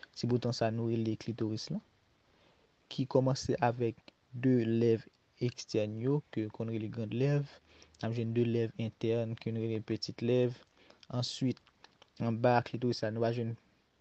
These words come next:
tèt e, e irèt la, se kote ou pipi an, ki pral swivi avèk antre orifis vajinal la. E otou de orifis vajinal la, nou va jwenn sa nou rele lè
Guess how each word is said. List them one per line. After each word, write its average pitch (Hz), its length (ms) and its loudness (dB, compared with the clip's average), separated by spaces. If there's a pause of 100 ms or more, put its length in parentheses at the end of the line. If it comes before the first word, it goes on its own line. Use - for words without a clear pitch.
(380)
tèt 117 180 8 (480)
e, - 100 -4
e 120 180 2 (160)
irèt 110 260 2
la, 143 120 2
se 117 140 -6
kote 117 220 0
ou - 60 -4
pipi 120 420 -6
an, 156 80 -4 (600)
ki 123 160 -4
pral 123 200 4
swivi 123 400 0
avèk 113 200 -2 (200)
antre 120 480 6
orifis 113 400 -2
vajinal 110 540 0
la. 151 80 -4 (580)
E 127 160 6
otou 143 320 2
de 147 160 4
orifis 131 380 2
vajinal 113 320 0
la, 131 80 0
nou 117 100 -2
va 113 160 4
jwenn 113 480 -4 (560)
sa 117 160 0
nou 117 220 -2
rele 110 320 -2 (640)
lè 110 240 4